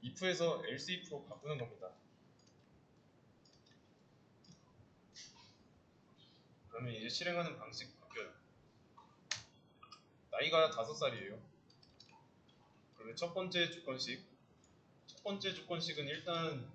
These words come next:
무조건 실행해봐야 돼요. 그래서 다섯 살이 영보다 크네, 참이야. 그리고 다섯 살은 십 세보다 미만이야. 맞는 말이죠.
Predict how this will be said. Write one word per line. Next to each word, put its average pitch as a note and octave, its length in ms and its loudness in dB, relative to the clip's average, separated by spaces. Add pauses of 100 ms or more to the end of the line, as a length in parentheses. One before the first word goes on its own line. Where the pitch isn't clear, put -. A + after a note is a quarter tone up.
(160)
무조건 D#3+ 400 -4
실행해봐야 F3+ 540 2
돼요. G#3+ 120 -4 (1300)
그래서 - 320 -6 (1800)
다섯 - 160 -8
살이 C#3 420 -2 (840)
영보다 B2+ 440 0
크네, E3+ 340 -6 (540)
참이야. D3+ 460 -6 (480)
그리고 C#3 320 -10 (880)
다섯 A#2 160 -8
살은 D#3+ 440 0 (680)
십 - 220 -10
세보다 E3+ 500 0 (320)
미만이야. B2+ 420 -6 (1500)
맞는 B2 200 -4
말이죠. A2+ 360 -6